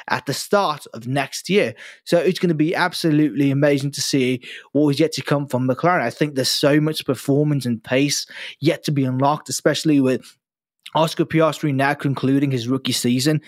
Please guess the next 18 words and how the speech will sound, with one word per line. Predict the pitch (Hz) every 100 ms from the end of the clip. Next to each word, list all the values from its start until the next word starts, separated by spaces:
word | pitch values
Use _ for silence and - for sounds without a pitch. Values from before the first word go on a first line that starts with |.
| - -
He's | 156 139
a | 139
little | 143 139
bit | 131
more | 131
experienced, | 123 - 160 160 156 135
knows | 117
exactly | 131 117 131 135 123
how |
the | 120
cars | - 135 -
go. | 156 151 156 - - -
McLaren, | 156 - - 165 185 139
a | 117
little | 139 147 156 139
bit | 165
more | 156 156
experienced | 151 - 170 151 185 180 143 - -